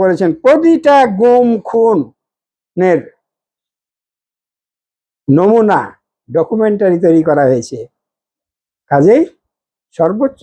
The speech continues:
শাস্তি, আমরা তো আইন শুনি, লেখাপড়া না করলেও আমরা তো আইনজীবীদের মাধ্যমে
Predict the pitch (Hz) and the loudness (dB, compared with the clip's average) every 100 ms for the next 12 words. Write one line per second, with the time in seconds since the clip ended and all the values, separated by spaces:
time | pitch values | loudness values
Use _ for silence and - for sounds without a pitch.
0 | 214 - 170 - - 180 139 143 165 190 | -4 -2 -4 -6 -2 0 2 2 0 0
1 | 185 135 151 196 233 240 _ _ _ _ | -2 0 0 2 0 -4 _ _ _ _
2 | _ _ _ _ - 226 247 226 143 156 | _ _ _ _ -4 0 2 2 2 0
3 | 151 196 202 190 180 160 196 190 208 156 | 0 -2 0 0 -2 -2 -2 -2 -2 -2
4 | - _ _ _ _ - 160 170 170 165 | -6 _ _ _ _ -4 -2 0 0 0
5 | 165 190 202 185 180 160 160 151 | 0 0 0 0 0 2 0 0